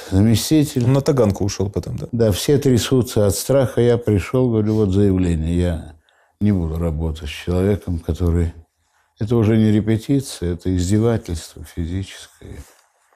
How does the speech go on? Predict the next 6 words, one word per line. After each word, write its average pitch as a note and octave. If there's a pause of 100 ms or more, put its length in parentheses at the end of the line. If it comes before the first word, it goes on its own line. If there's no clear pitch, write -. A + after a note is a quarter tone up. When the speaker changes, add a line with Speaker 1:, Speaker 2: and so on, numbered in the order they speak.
(380)
Speaker 1:
Э, E2 (1300)
врывается A#2+
Эфрос E3 (160)
и G2+
говорит: G#2+ (880)
«Вы, F3+